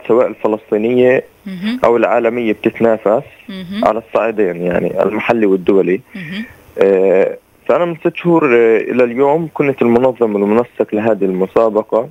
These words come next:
Speaker 2: مهم.
Speaker 1: في جامعتي، وكان عندي مهام لازم، يعني، أقوم فيها
Speaker 2: مهم.
Speaker 1: من ترتيب وتجهيز وإعداد للطلبة لهذا الأمر أكيد.
Speaker 2: مم.
Speaker 1: وما بعد التعب إلا الجزاء الحسن، يعني، ولله الحمد.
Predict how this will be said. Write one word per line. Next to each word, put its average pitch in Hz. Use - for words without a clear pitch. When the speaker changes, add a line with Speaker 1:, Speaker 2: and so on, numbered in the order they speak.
Speaker 2:
مهم. 185
Speaker 1:
في 196
جامعتي، 117
وكان 131
عندي 120
مهام 127
لازم، 110
يعني، 98
أقوم 120
فيها 98
Speaker 2:
مهم. 185
Speaker 1:
من 214
ترتيب 120
وتجهيز 113
وإعداد 98
للطلبة 104
لهذا 110
الأمر 95
أكيد. 101
Speaker 2:
مم. 180
Speaker 1:
وما 110
بعد 147
التعب 143
إلا 135
الجزاء 123
الحسن، 117
يعني، 95
ولله 107
الحمد. 104